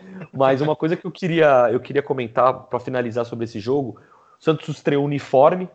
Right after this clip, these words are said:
né? Terceiro uniforme, que eu, nos outros episódios e no Instagram também, sempre fui contra, porque eu não gosto do Santos jogando de preto. Pra mim, pe-, preto é gosto de gambá.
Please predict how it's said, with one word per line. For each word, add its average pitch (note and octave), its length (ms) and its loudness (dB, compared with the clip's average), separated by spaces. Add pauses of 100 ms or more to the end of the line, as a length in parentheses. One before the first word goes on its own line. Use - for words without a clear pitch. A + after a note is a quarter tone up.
(100)
né? B2+ 320 -2 (260)
Terceiro B2+ 360 0
uniforme, C#3 640 -2 (480)
que B2 580 0 (100)
eu, C3 440 4
nos A2+ 460 -2
outros C3 200 -4
episódios A2+ 800 0 (100)
e G#2 180 -4
no A2 180 -4
Instagram G#2+ 500 0
também, A2+ 220 -2
sempre B2+ 240 -2
fui C#3 140 -2
contra, C#3 640 2 (280)
porque A#2+ 240 0
eu C3 60 6
não D#3+ 160 2
gosto C3+ 320 4
do B2 80 -2
Santos A#2+ 220 -4
jogando A2+ 180 -2
de G#2+ 80 -12
preto. C3 480 0 (140)
Pra A2+ 120 -2
mim, B2 160 -2
pe-, A#2+ 260 0
preto B2+ 440 2
é A#2 40 2
gosto A2+ 160 2
de A2+ 60 -6
gambá. G#2 600 0